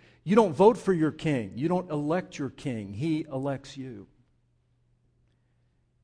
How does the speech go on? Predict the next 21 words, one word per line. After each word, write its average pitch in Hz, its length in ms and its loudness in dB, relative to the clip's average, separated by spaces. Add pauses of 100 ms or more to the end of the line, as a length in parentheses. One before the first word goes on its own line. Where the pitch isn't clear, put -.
(240)
And 131 140 -2
then 151 100 0
we 151 100 2
talked 151 340 -4
about 131 200 -2
what 139 220 0
that 135 160 0
allegiance, 123 720 -4
uh, 113 160 -6
looks 143 380 -6
like 139 420 -8 (2250)
and 117 100 -10
how 147 540 0 (500)
allegiance 139 500 -4
to 147 120 -8
the 120 80 -6
king 151 380 -4
can 131 180 -10
change 143 340 -6
our 117 140 -6
expectations. 151 1200 -10